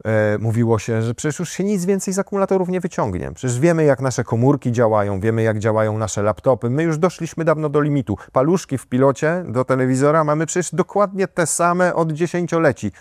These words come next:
Co tu może się zmienić? Nic się nie zmieni. Ale okazało się, że jak zaczęła w tę technologię inwestować motoryzacja, która ma bardzo dużo pieniędzy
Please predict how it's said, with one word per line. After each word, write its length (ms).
Co 160
tu 180
może 220
się 140
zmienić? 380
Nic 160
się 140
nie 100
zmieni. 340
Ale 160
okazało 520
się, 300
że 140
jak 160
zaczęła 540
w 80
tę 160
technologię 500
inwestować 500
motoryzacja, 680
która 200
ma 120
bardzo 280
dużo 220
pieniędzy 540